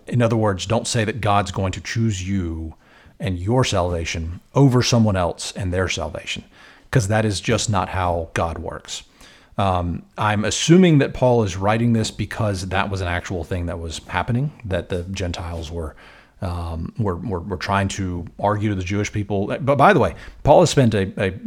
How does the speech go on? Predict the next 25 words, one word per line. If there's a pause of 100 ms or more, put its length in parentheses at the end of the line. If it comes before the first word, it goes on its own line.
several
chapters
trying
to
knock
the (100)
Jewish
people
down.
So, (420)
um,
now
he's, (200)
you
know, (100)
going
to
the
Gentiles
a
little
bit
and
saying,
"Don't,